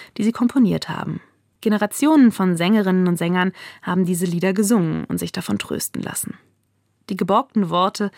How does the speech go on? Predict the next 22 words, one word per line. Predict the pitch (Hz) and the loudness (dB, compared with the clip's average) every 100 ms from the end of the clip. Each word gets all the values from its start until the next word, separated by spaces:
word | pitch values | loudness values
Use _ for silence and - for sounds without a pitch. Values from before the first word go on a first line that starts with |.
| - - - | -20 -20 -8
helfen | 247 285 240 | -4 -2 -2
einigen | - 185 196 190 | -2 0 0 0
Chormitgliedern | 180 190 180 185 - 180 180 185 | -2 -2 -2 -2 -4 -2 0 0
dabei, | 180 185 190 - - - | 0 0 -2 -4 -20 -14
sich | - - - | -10 -8 -4
einmal | 170 220 214 | 0 0 0
in | 190 | 0
der | 175 | -2
Glaubenswelt | 170 165 190 - 220 - | -2 -2 -2 -4 -4 -4
auszuprobieren. | 226 - - - - 78 65 170 180 _ _ _ _ _ _ - | -4 -4 -6 -10 -10 -8 -8 -10 -12 _ _ _ _ _ _ -6
Wie | 262 | -4
fühlt | - 285 | -4 -4
es | 214 | -4
sich | 208 - | -6 -6
an, | 311 277 | -2 0
wenn | 175 | 0
man | 165 165 | -2 -2
singt, | 170 185 - - - - _ - | 0 0 -2 -14 -20 -20 _ -6
"Jesu | 190 196 185 165 | 0 2 2 0
bleibet | 180 170 170 | 0 0 -2
meine | 160 160 | -4 -6
Freude"? | - - 73 - 180 | -8 -8 -6 -6 -10